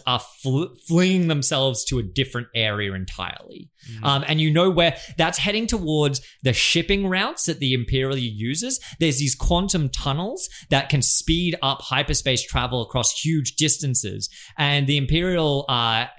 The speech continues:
Speaker 1: keep a lot of them for their own personal use, but, uh, they're heading towards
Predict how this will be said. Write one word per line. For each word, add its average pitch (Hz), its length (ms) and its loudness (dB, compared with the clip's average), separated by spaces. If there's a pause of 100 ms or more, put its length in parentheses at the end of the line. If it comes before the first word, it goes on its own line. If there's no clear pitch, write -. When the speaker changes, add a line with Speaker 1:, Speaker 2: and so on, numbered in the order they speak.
Speaker 1:
keep 214 320 0
a 196 40 4
lot 147 280 2
of 139 160 -2
them 131 340 -2
for 135 80 0
their 123 240 -2
own 120 240 -4
personal 156 520 -2
use, 220 340 -2 (240)
but, 135 300 2
uh, 127 320 0 (100)
they're 160 240 2
heading 143 260 -2
towards 120 480 -2